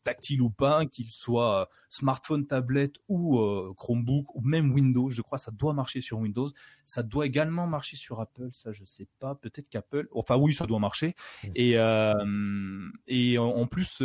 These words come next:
Speaker 1: je, j'en ai profité pour le passer en, comment on appelle ça, P W A, euh, Progressive Web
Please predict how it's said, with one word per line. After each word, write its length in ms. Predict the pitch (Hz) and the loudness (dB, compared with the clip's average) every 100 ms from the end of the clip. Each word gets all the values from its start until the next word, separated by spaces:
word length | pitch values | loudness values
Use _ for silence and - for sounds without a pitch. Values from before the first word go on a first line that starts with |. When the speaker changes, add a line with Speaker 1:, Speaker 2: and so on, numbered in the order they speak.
| 131 | 0
Speaker 1:
je, 640 | 117 117 127 123 123 120 | 0 -2 0 0 0 0
j'en 120 | 127 | 0
ai 60 | 139 | 0
profité 320 | 147 151 143 | -2 -2 -2
pour 160 | - 135 | 0 0
le 60 | |
passer 420 | 131 127 - 156 | 0 -2 -2 -4
en, 840 | 139 113 110 107 101 98 98 95 - | -2 0 -2 -2 -4 -6 -8 -12 -14
comment 160 | 131 131 | -14 -14
on 40 | |
appelle 180 | 120 113 | -14 -10
ça, 120 | 110 | -8
P 160 | - 147 | -2 -2
W 380 | 139 131 127 123 | 2 2 4 4
A, 220 | 147 156 _ _ | 4 2 _ _
euh, 80 | 107 | -8
Progressive 720 | 104 131 123 123 - 135 123 107 | -6 -6 -4 -4 -6 -10 -6 -2
Web 220 | 110 | -2